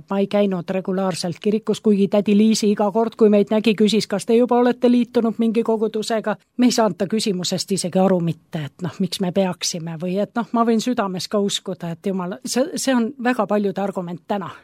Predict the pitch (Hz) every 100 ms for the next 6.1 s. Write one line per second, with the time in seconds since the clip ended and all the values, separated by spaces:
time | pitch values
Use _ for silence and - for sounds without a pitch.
0 | _ 196 196 220 214 220 196 190 240 233
1 | 180 165 - 214 190 190 - 190 170 160
2 | - _ _ _ 196 208 208 247 247 202
3 | 196 233 214 214 208 180 190 185 190 185
4 | 196 170 220 170 220 180 190 175 185 196
5 | 180 185 233 208 185 170 185 175 170 170
6 | 170